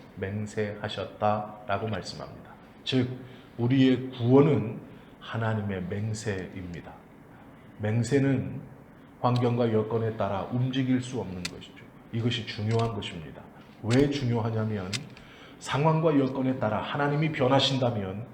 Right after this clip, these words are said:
우리의 구원의 확신은 어느 곳에서도 찾을 수 없습니다.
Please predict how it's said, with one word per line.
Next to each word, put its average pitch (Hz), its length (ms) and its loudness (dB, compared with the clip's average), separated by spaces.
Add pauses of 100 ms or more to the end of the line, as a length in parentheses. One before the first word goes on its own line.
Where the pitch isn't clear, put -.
(140)
우리의 113 440 0
구원의 131 460 2
확신은 123 760 -4
어느 113 220 2
곳에서도 113 520 -2
찾을 117 340 -8
수 - 140 -8
없습니다. 82 460 -10